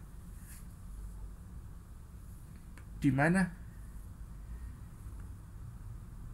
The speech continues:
Oh, ada di Indosuara ada Mandarin. Ada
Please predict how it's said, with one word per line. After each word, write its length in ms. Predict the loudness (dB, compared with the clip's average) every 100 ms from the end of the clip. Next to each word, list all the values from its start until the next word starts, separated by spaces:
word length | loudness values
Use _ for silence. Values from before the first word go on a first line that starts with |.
| -4 8
Oh, 140 | 12
ada 400 | 12 12 12 12 12
di 240 | 12 12 12
Indosuara 560 | 12 12 12 12 12
ada 220 | 12 12 12
Mandarin. 560 | 12 12 10 10 6 2 -2 -2 -2 -4 -4 -6 -6 -6 -4 -4 -4 -4 -6 -4 -2 -2 -2 -4 -4 -4 -6 -6 -6 -6 -6 -6 -4 -2 -2 -2 -2 0 2
Ada 240 | 4 6